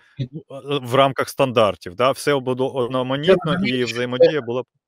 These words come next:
Speaker 1: Це американське домінування ж таким чином виявляється.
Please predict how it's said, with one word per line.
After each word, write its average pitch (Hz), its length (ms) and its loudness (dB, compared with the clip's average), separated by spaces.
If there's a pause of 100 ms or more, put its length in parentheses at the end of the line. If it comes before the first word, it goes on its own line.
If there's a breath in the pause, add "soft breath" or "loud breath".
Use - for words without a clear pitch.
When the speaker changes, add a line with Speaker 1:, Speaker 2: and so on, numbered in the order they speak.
(1800)
Speaker 1:
Це 170 220 4
американське 156 580 2
домінування 147 600 2
ж 82 120 -12
таким - 260 -14
чином 80 480 -12
виявляється. 85 640 -8